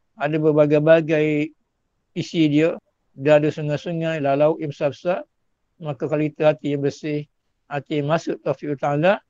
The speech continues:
kita yakin bahawa Allah Ta'ala yang menjadi benda tu.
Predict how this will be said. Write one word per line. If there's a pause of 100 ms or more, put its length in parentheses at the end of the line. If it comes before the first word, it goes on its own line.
(320)
kita (100)
yakin
bahawa
Allah
Ta'ala
yang
menjadi
benda
tu.